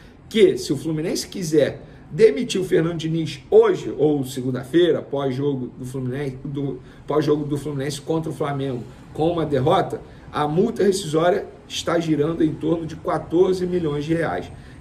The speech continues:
Então, se o Flamengo vencer o Fluminense, pelo que eu leio dos noticiários dos colegas que acompanham o dia a dia do Fluminense, Fernando Diniz pode ser demitido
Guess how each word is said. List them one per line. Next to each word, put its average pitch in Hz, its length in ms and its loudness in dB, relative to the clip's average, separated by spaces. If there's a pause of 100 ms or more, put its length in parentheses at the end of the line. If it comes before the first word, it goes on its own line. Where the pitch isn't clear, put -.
Então, 175 240 2
se 180 100 -2
o - 40 -2
Flamengo 214 420 0
vencer 214 320 4
o - 20 2
Fluminense, 180 520 -4
pelo 185 320 4
que 185 100 -2
eu 180 60 6
leio 160 480 6 (340)
dos 143 120 -4
noticiários 151 680 0
dos 147 180 -6
colegas 147 400 -2
que - 100 -8
acompanham 147 460 -4
o - 20 -6
dia 170 160 0
a 160 40 0
dia 151 120 -4
do 147 100 -6
Fluminense, 147 500 -6 (300)
Fernando 170 260 -2
Diniz 165 260 -4
pode 160 260 -2
ser 160 120 -2
demitido 175 540 -4